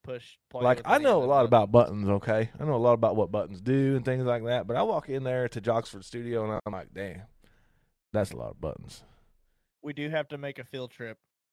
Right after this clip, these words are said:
Speaker 2: Yeah.
Speaker 1: We do gotta make a field trip down there so I can check it out.
Speaker 2: We'll be going, we'll be going that way on, uh, on Saturday. We'll be going within
Speaker 1: Hell yeah.
Speaker 2: a couple hundred yards. Uh, let's see. Next up,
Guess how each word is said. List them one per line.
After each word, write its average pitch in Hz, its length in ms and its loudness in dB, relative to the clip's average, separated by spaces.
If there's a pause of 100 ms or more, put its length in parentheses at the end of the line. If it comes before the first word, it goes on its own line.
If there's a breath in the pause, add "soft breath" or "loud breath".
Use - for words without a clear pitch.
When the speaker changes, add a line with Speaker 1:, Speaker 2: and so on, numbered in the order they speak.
Speaker 2:
Yeah. 101 220 -2
Speaker 1:
We 123 120 -14
do 131 140 -14
gotta 143 160 -8
make 147 160 -12
a 135 40 -16
field 143 320 -12
trip 143 200 -14
down 135 240 -12
there 131 280 -12
so 127 160 -14
I 120 60 -10
can 117 180 -20
check 123 260 -16
it 113 80 -14
out. 104 180 -14 (100)
Speaker 2:
We'll 107 120 -4
be 107 100 -2
going, 113 360 2
we'll 120 120 0
be 127 120 -2
going 135 260 2
that 131 160 -2
way 131 260 4
on, 117 320 0
uh, 113 380 -4
on 110 160 -6
Saturday. 98 520 -2 (640 loud breath)
We'll 101 80 -18
be 104 120 -12
going 101 480 -10
within 101 240 -8
Speaker 1:
Hell 104 160 -10
yeah. 95 200 -20 (1300)
Speaker 2:
a - 40 -6
couple 95 180 -6
hundred 104 260 -2
yards. 98 360 0 (760 loud breath)
Uh, 123 380 -2
let's 131 160 -4
see. 147 240 -6 (220)
Next - 220 -14
up, 127 220 0